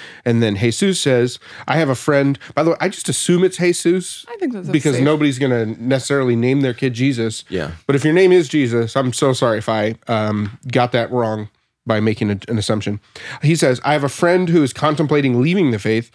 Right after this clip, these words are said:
Speaker 1: because of the costs that are extremely heavy for him. He's in my community group, and I'm struggling myself with different challenges in my own faith. As a leader, how do I care for those in my group when I have my own challenges that I'm going through in my faith?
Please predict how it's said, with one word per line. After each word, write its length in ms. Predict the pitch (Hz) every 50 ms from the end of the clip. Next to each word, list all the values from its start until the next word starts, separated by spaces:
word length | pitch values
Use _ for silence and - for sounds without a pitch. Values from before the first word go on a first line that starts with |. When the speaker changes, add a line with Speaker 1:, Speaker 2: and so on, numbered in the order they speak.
| - - - - -
Speaker 1:
because 280 | 139 123 - 147 120
of 80 | 127 117
the 80 | 120
costs 320 | - - 151 143 151 151 -
that 80 | 131
are 40 | 120
extremely 460 | 107 - - - 143 135 123 120 117
heavy 260 | 113 117 117 110 113 110
for 180 | - 110 110
him. 260 | 98 107 107 110 113 - - - - - -
He's 180 | - 131 117
in 80 | 127 110
my 120 | 104 104
community 460 | 95 - 147 143 170 190 196 185 175
group, 260 | 160 180 180 - - -
and 100 | 123 131 -
I'm 200 | 120 147 175 185
struggling 440 | - - 185 170 170 170 165 143 147
myself 420 | 131 123 - - 151 143 135 -
with 140 | 135 113 107
different 280 | 139 135 - 147 113
challenges 440 | - 139 123 127 127 117 120 113 107
in 80 | 120 113
my 120 | 117 - -
own 200 | 131 151 185 190
faith. 360 | - - 110 95 104 - - _ - - - - -
As 140 | 143 131 143
a 60 | 135
leader, 420 | 139 185 214 190 143 123 131 131 - - - -
how 100 | - 170
do 100 | 175 180
I 60 | 170
care 320 | 135 - - - 156 165 160
for 100 | - 147
those 260 | 123 131 127 123 127
in 80 | 135 123
my 120 | 120 113
group 320 | 104 113 117 117 113 -
when 100 | 127 123
I 60 | 120 117
have 180 | 113 120 113
my 140 | 117 117 -
own 240 | - 123 131 131 127
challenges 500 | - 135 117 113 117 113 107 110 107 101 -
that 100 | 110 110
I'm 160 | 113 110 107
going 240 | 110 107 107 107 104
through 220 | - 117 110 95
in 140 | 90 107 104
my 140 | 104 107 -
faith? 380 | - - 71 - - - _